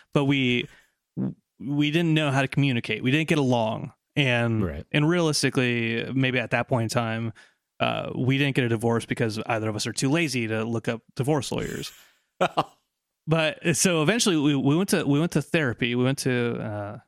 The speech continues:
Speaker 1: Kevin Navin is, is the guy's name. I, I remember the, the, the doctor's name. And
Speaker 2: Not a sponsor.
Speaker 1: Not, not a sponsor.
Speaker 2: <laughs>
Speaker 1: He'd probably be like, "You know, we're not supposed to talk about this, guys."
Speaker 2: <laughs>
Speaker 1: We, we went to him and, and we, we talked about our problems and,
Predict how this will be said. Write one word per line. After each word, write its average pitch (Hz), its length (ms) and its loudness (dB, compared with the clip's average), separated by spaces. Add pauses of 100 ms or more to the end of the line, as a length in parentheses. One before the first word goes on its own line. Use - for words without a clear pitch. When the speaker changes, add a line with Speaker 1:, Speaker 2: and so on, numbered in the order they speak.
(140)
Speaker 1:
Kevin 208 240 2
Navin 104 420 -2
is, 104 160 -4
is 117 180 -4
the 117 100 -8
guy's 104 260 -6
name. 127 240 -4
I, 117 80 -4
I 110 220 -6
remember 139 240 0
the, 131 160 -2 (160)
the, - 80 -10 (100)
the 123 100 -12
doctor's - 440 -6
name. 139 200 -14 (520)
And 135 240 2
Speaker 2:
Not 123 100 4
a 120 40 0
sponsor. 98 580 -2
Speaker 1:
Not, 208 280 2
not 202 160 2
a 190 40 2
sponsor. 117 580 -2 (180)
Speaker 2:
<laughs> - 200 -10
Speaker 1:
He'd 143 100 2
probably 156 200 2
be 139 40 2
like, - 220 -4 (100)
"You 127 80 -2
know, 117 80 2
we're 113 80 2
not 120 140 0
supposed 135 180 -2
to - 60 -8
talk 156 160 0
about 110 160 -2
this, 107 160 -8
guys." 104 280 -12 (840)
Speaker 2:
<laughs> 185 100 2 (800)
Speaker 1:
We, 160 200 2
we 151 200 2
went 185 160 0
to 165 100 2
him 165 300 2
and, 120 260 2
and 123 160 0
we, 123 220 0
we 123 100 2
talked 123 280 0
about 123 140 2
our 113 120 -2
problems 165 560 0
and, 110 400 0